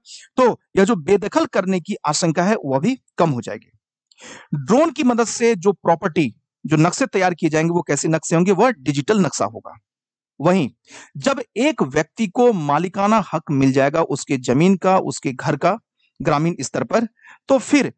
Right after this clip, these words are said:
जमीन को खरीदने और बेचने की जो प्रक्रिया होगी वह तेज हो जाएगी और यह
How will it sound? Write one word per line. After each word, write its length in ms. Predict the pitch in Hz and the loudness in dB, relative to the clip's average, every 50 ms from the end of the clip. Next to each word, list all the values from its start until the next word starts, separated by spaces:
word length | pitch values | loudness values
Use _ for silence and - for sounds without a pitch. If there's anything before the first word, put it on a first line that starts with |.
| _ _ - - | _ _ -12 -6
जमीन 420 | 131 151 180 190 226 269 294 285 208 | -2 0 2 4 4 2 2 0 -2
को 260 | - 247 254 269 285 226 _ - | 0 2 2 2 2 0 _ -16
खरीदने 520 | - - 160 165 175 202 185 233 240 277 277 | -12 -10 -6 -2 -2 0 2 4 4 4 4
और 280 | - - - 185 214 196 | 2 -2 -2 -2 -2 -2
बेचने 460 | 147 123 143 165 156 - 175 135 107 101 - _ _ _ _ _ _ _ _ _ _ _ _ _ _ - | -2 -2 -2 0 0 0 -2 -6 -6 -8 -10 _ _ _ _ _ _ _ _ _ _ _ _ _ _ 0
की 220 | 220 240 254 262 214 | 2 4 4 2 0
जो 160 | 160 - 254 - | -2 -2 -2 -2
प्रक्रिया 400 | - 202 165 - 214 226 269 247 | -2 -4 -4 -2 0 2 2 4
होगी 280 | 214 226 226 214 247 | 4 2 2 2 2
वह 120 | 208 185 - | 2 0 0
तेज 300 | _ - 170 196 220 214 | _ 0 2 2 2 2
हो 60 | 226 | 2
जाएगी 380 | 208 220 226 233 220 277 285 254 - - | 2 2 0 0 -2 -4 -4 -6 -4 -2
और 180 | - 180 180 180 | 0 0 0 0
यह 180 | 196 247 254 | 0 -2 -2